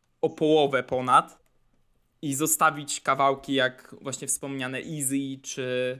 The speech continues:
e, Money Cash Clothes z A$apa Rockiego, e, czy z A$apem Rockim, czy ten kawałek z Pushą, albo ten z Rick Rossem i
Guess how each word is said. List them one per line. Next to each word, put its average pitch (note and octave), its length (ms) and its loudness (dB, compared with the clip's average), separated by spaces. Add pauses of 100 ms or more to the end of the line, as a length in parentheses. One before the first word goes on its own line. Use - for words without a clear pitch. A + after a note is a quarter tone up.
(600)
e, C#3 160 4
Money C#3+ 360 4
Cash C#3+ 240 -6
Clothes C#3 440 2
z C3+ 220 -2
A$apa C3+ 220 -2
Rockiego, B2+ 680 -4
e, C3+ 120 -4
czy B2 140 -10
z C3 220 0
A$apem C3 260 -6
Rockim, B2+ 540 -6
czy C3 500 -4
ten C#3+ 140 -2
kawałek C#3+ 320 4
z - 80 6
Pushą, C#3 600 0
albo C3+ 220 0
ten C#3 180 -2
z C3 100 -2
Rick D#3 160 -10
Rossem D3+ 600 4
i D#3 240 -8